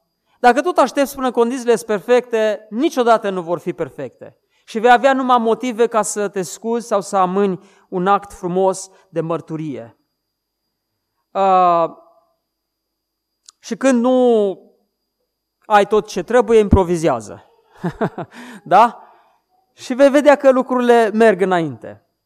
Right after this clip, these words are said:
Aceasta este prima secvență, da?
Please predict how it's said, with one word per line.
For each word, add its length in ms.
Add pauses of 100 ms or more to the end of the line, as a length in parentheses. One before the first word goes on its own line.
(320)
Aceasta 360
este 220
prima 280
secvență, 600
da? 380